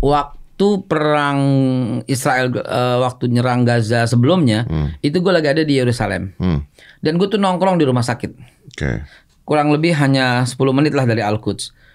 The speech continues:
Speaker 1: Nah, itu tuh gue nongkrong tuh liatin orang yang baru datang dari Gaza. Dulu masih boleh. Asal syaratnya betul-betul lukanya parah dan rumah sakit di Gaza nggak bisa, kalau kita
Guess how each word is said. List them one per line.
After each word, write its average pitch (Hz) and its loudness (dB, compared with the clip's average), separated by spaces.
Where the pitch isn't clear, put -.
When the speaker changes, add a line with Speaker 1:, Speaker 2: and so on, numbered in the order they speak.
Speaker 1:
Nah, 160 -2
itu 196 0
tuh 247 0
gue 285 2
nongkrong 208 2
tuh 262 0
liatin 220 2
orang 180 0
yang 175 2
baru 160 2
datang 160 -2
dari 147 2
Gaza. 104 -2
Dulu 131 2
masih 170 0
boleh. 135 0
Asal 123 -2
syaratnya 143 -2
betul-betul 131 0
lukanya 123 0
parah 123 0
dan 127 0
rumah 123 0
sakit 120 -4
di 117 0
Gaza 117 0
nggak 131 0
bisa, 123 2
kalau 131 -2
kita 135 -2